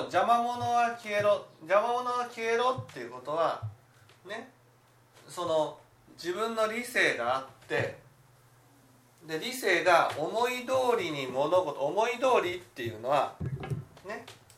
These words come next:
Aが終わったらB、Bが終わったらC、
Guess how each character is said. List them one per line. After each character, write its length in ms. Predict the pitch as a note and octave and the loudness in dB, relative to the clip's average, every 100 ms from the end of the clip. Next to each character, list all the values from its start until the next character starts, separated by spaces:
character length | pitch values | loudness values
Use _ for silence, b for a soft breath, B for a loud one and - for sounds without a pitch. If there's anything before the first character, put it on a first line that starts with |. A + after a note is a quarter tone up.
| _ | _
A 260 | G3 G#3+ F#3+ | -2 2 4
が 180 | D3+ C3 | 6 6
終 60 | C#3 | 6
わ 220 | D3 - | 4 0
っ 40 | |
た 120 | - C#3+ | -2 0
ら 200 | B2 - | 0 -4
B、 280 | C#3+ - - - _ _ _ _ _ _ _ _ _ _ _ C#3 | -10 -10 -12 -20 _ _ _ _ _ _ _ _ _ _ _ -16
B 280 | F#3+ A3 F#3+ | -8 -6 -2
が 200 | C#3+ B2+ | 0 2
終 180 | C3+ C#3+ | 2 0
わ 60 | |
っ 60 | - | 0
た 80 | C#3+ | -2
ら 200 | B2 - | -2 -6
C、 460 | - D#3+ D3 A#2 | -12 -12 -12 -12